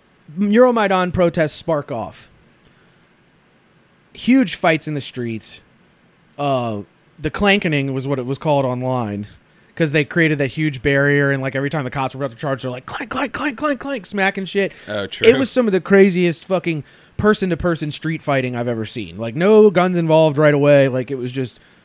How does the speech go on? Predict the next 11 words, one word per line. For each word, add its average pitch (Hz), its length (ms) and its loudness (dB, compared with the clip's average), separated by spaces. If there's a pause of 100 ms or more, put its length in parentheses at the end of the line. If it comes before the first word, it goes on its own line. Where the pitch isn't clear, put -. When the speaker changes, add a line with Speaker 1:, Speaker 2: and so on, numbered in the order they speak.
Speaker 1:
people 170 260 0
fucking 165 400 -2
each 139 160 -6
other 123 260 -2
up, 123 160 -4
throwing 170 320 0
rocks 151 380 0
at 139 100 -8
the 139 80 -10
fucking 135 320 -6
cops, 143 560 -6